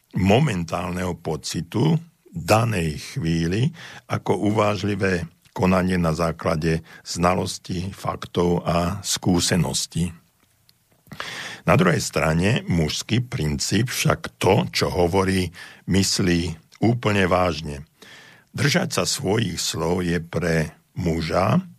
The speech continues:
alebo pre človeka s mužskou podstatou, s charakteristi-, s maskulínnou charakteristickou črtou,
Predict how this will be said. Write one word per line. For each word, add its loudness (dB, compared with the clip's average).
alebo -2
pre -6
človeka 2
s -6
mužskou 0
podstatou, -2
s -8
charakteristi-, -4
s -14
maskulínnou 2
charakteristickou -4
črtou, 0